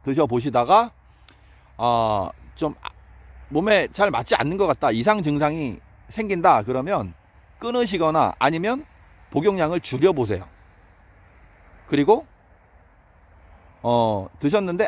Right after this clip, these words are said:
아무 이상이 없다, 이상이 없는데 호전 반응도 없다 그러면 그때는 복용량을 조금 늘려보시는 게 좋습니다. 어,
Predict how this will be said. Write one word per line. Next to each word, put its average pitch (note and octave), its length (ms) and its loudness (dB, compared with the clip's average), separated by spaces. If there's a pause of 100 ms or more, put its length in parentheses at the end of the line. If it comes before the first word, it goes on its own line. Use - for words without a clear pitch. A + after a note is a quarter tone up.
아무 F#3 320 2
이상이 G#3+ 340 0
없다, B2 480 0
이상이 F#3+ 300 -2
없는데 D3+ 480 -4 (460)
호전 C4 280 0
반응도 F#3+ 400 2
없다 G#2+ 440 -2 (720)
그러면 E3+ 480 -2 (220)
그때는 D#3+ 340 -4
복용량을 C#3+ 460 -4
조금 E3+ 340 -10 (220)
늘려보시는 A#2+ 720 -2
게 D3+ 200 -6 (320)
좋습니다. F2 440 -12 (1300)
어, F#2 500 -10